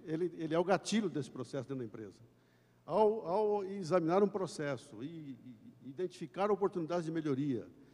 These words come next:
e demonstrar como essas melhorias podem ser feitas com menos esforço, às vezes, do que o empresário imagina, ele, ele convence mais rapidamente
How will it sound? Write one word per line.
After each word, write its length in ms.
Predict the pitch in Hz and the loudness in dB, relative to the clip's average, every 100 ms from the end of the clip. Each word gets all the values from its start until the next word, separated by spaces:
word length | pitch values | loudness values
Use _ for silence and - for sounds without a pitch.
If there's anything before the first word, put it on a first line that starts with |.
| - - | -20 -10
e 60 | |
demonstrar 920 | 143 202 233 214 - - 226 269 240 165 | 2 4 4 0 -6 -4 -2 0 -2 -4
como 180 | 175 | -6
essas 180 | 170 170 | -8 -6
melhorias 420 | 151 151 143 165 | -6 -4 -4 -4
podem 220 | - 165 160 | -6 -8 -6
ser 180 | 160 | -6
feitas 380 | 135 151 143 120 | -6 -6 -8 -12
com 340 | - 160 147 117 - - _ | -8 -4 -4 -8 -14 -20 _
menos 300 | 143 220 233 | 0 2 2
esforço, 340 | 190 - 208 165 | -4 4 4 4
às 60 | |
vezes, 140 | 160 165 | 0 -2
do 40 | |
que 80 | 175 | -4
o 20 | |
empresário 340 | 147 139 139 139 | -4 -2 -2 -2
imagina, 540 | 127 110 175 175 104 - - _ _ _ _ _ - | -2 -4 -4 -4 -6 -10 -20 _ _ _ _ _ -2
ele, 300 | 147 202 214 | 0 0 -2
ele 240 | 165 190 | -2 -2
convence 720 | 196 190 214 147 185 233 - 165 | -4 0 2 8 8 8 2 0
mais 200 | 165 156 | 0 0
rapidamente 760 | 156 156 123 139 170 175 196 | -4 -4 -4 -2 -2 -4 -12